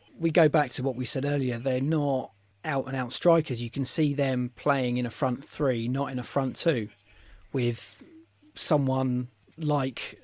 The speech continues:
a Murray or a Deeney or a Paritza in between the two of them.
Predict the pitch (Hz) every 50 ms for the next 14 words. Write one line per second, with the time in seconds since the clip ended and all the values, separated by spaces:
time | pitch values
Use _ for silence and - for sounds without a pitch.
0 | - - - 131 127 131 135 135 139 135 135 131 131 135 131 127 - 123 120 120
1 | 117 113 - 139 135 131 131 135 131 131 123 123 123 123 - - - 139 143 139
2 | - - 131 120 120 120 - _ - - - - - - - - - - - -
3 | 175 147 135 131 127 - - 147 135 131 127 117 - - 165 165 156 139 120 113
4 | 104 104 -